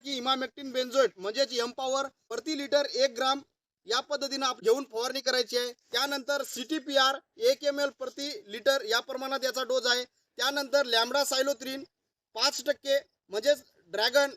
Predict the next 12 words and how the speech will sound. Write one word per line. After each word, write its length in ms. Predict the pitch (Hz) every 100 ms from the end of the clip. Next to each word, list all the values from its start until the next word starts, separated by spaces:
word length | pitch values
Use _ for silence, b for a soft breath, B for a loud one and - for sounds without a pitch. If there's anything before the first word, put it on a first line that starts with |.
| -
हे 120 | 196
आपण 380 | 269 269 285 262
एक 280 | 220 269 277
एम 140 | 269
एल 80 | 269
प्रति 480 | 240 254 285 294 294 _
लिटर 340 | 196 240 277 233
या 140 | 240
पद्धतीने 480 | 269 247 254 269 262
याला 180 | 262 254
घेऊन 240 | 233 262
आपण 220 | 247 262